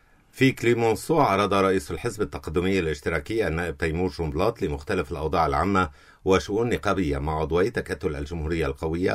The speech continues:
النائبين جورج عقيس ونزيه متى، يرافقهما وفد من قطاعي المهن الحرة والمحامين في القوات اللبنانية بحضور النائبين وائل أبو فعور وهادي أبو الحسن.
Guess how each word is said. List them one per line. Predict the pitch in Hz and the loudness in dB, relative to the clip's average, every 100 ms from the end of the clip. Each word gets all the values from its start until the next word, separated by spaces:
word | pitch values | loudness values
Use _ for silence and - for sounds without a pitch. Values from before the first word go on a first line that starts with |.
| - | -2
النائبين | 71 80 80 85 76 | -4 -2 0 0 0
جورج | 67 92 87 | 0 -2 -2
عقيس | 64 - 98 104 - - - - - | -8 2 2 2 -4 -20 -20 -8 0
ونزيه | 90 90 98 80 | 2 2 -2 -4
متى، | 90 - 71 71 - _ | -4 -2 -8 -8 -16 _
يرافقهما | 85 87 82 90 - 76 76 90 107 | 0 0 0 -4 -6 -4 -2 -2 0
وفد | 87 92 - - 98 | 2 2 0 -4 -2
من | 107 120 113 80 71 | 0 -2 -4 -4 -6
قطاعي | - 87 - 85 73 92 117 107 - - _ _ | -4 -6 -2 -2 2 0 0 -6 -20 -20 _ _
المهن | 92 80 113 104 | -2 0 -2 -2
الحرة | 76 - 98 104 | -2 -2 -2 0
والمحامين | 87 71 71 90 87 69 | 0 -2 -4 -4 -4 -6
في | 90 | -8
القوات | - 82 80 - | -6 -4 -2 -2
اللبنانية | 78 76 80 87 92 87 - - - 82 | -4 -4 -4 0 2 2 -4 -20 -20 -2
بحضور | 101 113 98 - 78 | -2 2 0 -2 -4
النائبين | 87 80 82 110 113 - - - | -4 -2 -4 -4 -8 -10 -10 0
وائل | 101 120 80 76 | 2 4 0 -2
أبو | 82 90 | 0 -2
فعور | - 82 90 101 - | 0 2 4 2 0
وهادي | 80 80 76 85 80 87 | 0 0 0 -2 -2 -4
أبو | 87 110 | -4 -6
الحسن. | 73 - - | -6 -12 -16